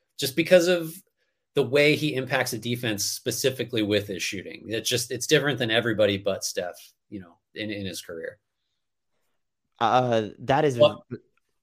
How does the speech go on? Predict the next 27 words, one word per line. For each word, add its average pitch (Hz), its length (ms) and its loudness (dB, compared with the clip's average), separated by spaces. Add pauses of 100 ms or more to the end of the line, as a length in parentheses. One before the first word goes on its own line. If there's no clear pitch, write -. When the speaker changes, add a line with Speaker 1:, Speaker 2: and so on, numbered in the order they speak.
Speaker 1:
sorry, 131 340 6
I 147 60 8
got 143 140 10
another 123 280 4
one 104 100 -2
here. 98 220 -2 (480)
Um, 107 520 0 (260)
this 131 220 -2
is, 151 100 -8
this 151 180 2
will 147 80 4
be 127 100 -2
quick 123 280 -2
though. 104 160 0
This 117 180 -2
is, 117 180 0
uh, 104 480 0
this 135 140 -8
is 131 60 -6
from 127 140 -6
Kyle 123 280 4
Williams. 110 340 0
It's 110 160 -6
a 107 60 -4
Blazers 110 640 -2
adjacent. 101 580 -2 (500)
Um, 98 520 -6